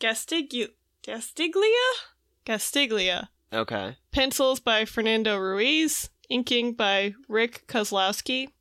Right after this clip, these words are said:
Speaker 1: Lettering
Speaker 2: Okay.
Speaker 1: Vicki Williams. Coloring Rick Taylor. Editor
Speaker 2: Mm-hmm.
Speaker 1: J F Debris. Managing
Speaker 2: Okay.
Speaker 1: editor <laughs> Victor Gorlick.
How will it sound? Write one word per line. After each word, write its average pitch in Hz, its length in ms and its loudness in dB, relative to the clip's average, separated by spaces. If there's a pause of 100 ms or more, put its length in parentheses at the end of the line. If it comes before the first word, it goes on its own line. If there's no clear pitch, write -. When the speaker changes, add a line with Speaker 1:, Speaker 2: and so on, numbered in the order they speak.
Speaker 1:
Lettering 254 360 2
Speaker 2:
Okay. 226 80 2
Speaker 1:
Vicki 240 260 0
Williams. 277 680 2 (120)
Coloring 262 600 2
Rick 262 200 0
Taylor. 214 580 0 (180)
Editor 208 540 0
Speaker 2:
Mm-hmm. 214 160 -6
Speaker 1:
J 220 260 2
F 226 220 -2
Debris. 202 720 0 (220)
Managing 233 640 2
Speaker 2:
Okay. 180 80 0
Speaker 1:
editor 233 420 4 (420)
<laughs> - 400 -10
Victor 240 360 0
Gorlick. 240 720 2